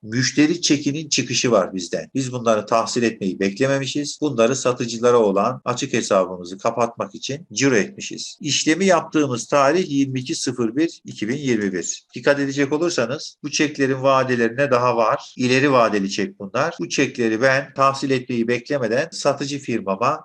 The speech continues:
buradan Koç Limited şirketini seçiyorum. Koç Limited şirketine ciro etmişim. Ciro etmek ne demekti? Devretmekti. Portföy no'undan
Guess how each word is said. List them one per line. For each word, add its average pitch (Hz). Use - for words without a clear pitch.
buradan 101
Koç 123
Limited 101
şirketini 95
seçiyorum. 117
Koç 147
Limited 98
şirketine 117
ciro 160
etmişim. 98
Ciro 143
etmek 139
ne 165
demekti? 139
Devretmekti. 120
Portföy 170
no'undan 117